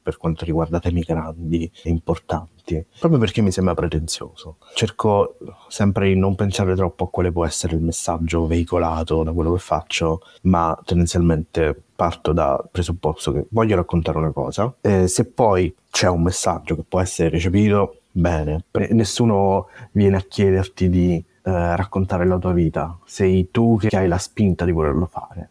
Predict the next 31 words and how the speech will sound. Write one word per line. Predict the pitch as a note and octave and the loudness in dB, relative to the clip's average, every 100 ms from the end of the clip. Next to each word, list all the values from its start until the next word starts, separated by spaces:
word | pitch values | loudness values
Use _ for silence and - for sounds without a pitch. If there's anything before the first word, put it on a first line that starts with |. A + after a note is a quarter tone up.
| - | -2
Io | B2+ A#2+ | 2 2
ce | - - | 0 2
l'ho | B2 B2+ C#3+ E3 D3+ G#2 | 2 4 2 2 0 -4
perché | - G#2 - A#2+ | -2 -4 -2 0
non | G#2+ G2+ | 2 0
so | A2+ | 0
dirlo, | A2 A2 G2+ G#2 G2+ G#2 A#2+ C#3 - - | 0 0 2 2 4 4 2 0 -6 -2
però | C3+ A#2+ | 2 2
come | G#2+ G#2+ | 4 4
dicevo | A2 B2+ C#3+ | 4 4 4
prima | A#2 A#2 A2+ | 4 4 2
sento | G2+ G#2 G2+ A#2 | 0 0 0 0
che | F#2+ G#2 G2 F#2+ F2 F2+ | 2 2 2 2 2 0
c'è | - G2 | -2 -4
qualcuno | G2 F#2+ B2+ | -2 0 2
disposto | G2 - - - | 2 -2 -8 -4
ad | D#3 | -6
ascoltarla, | - - A#2+ F#2+ F#2+ G#2 A#2+ | -4 -4 -2 0 2 2 0
perché | G2 - F#2+ G2 A2+ G2 | -2 0 2 2 2 0
ci | - | -2
sono | F2+ E2+ | -2 -2
tante | G#2 G2 | -2 -2
persone | F2 - G#2 F#2 | -2 -2 -2 -2
che | D#2+ | -4
come | - F#2 G2 | -4 0 0
me | A2 G#2 B2 - | 0 0 -4 -4
vivono | G#2+ G#2+ B2 G#2 G2 | 0 4 4 6 4
la | F#2+ | 4
mia | G#2 | 2
esperienza | G2+ A2 G#2 G2+ F#2 F2 | 0 0 2 2 0 0
di | F#2 E2 | -2 -2